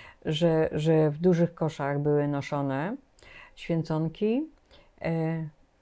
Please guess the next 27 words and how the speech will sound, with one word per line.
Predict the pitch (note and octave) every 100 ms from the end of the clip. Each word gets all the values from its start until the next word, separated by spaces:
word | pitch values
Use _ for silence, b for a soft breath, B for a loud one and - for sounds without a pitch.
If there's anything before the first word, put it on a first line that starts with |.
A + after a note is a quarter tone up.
| -
albo | D#3 E3 E3+
na | F3 E3+
półmiskach. | - E3 E3 D#3 - B2+ -
Na | - F3+
talerzach | F3+ F3 F#3 G#3+ A3
to | -
ja | G3 E3+
pamiętam, | D#3+ C#3+ C3 B2 - F#3 A3+ -
jak, | E3+ D3+ D3+ - -
e, | D3+
też | - E3 -
na | F3
talerzykach, | D#3 C#3+ C#3 C3 D3+ D#3+ D3+ - b b b _ -
nie | F#3+
wiem | D3+ D3
dlaczego, | D3 C#3 C#3+ C#3 D3
czy | F#3
może | F3+ F3
taki | F3 F3 F#3
zwyczaj, | F3+ G#3+ G#3 G3+
czy | F#3+ F3
po | D#3+
prostu | E3 D#3 F3
ktoś | F3 F3
nie | G3+
miał | G3 F#3+ G3+ b b b F#3
koszyczka, | G#3+ G3+ A3+ - - G3+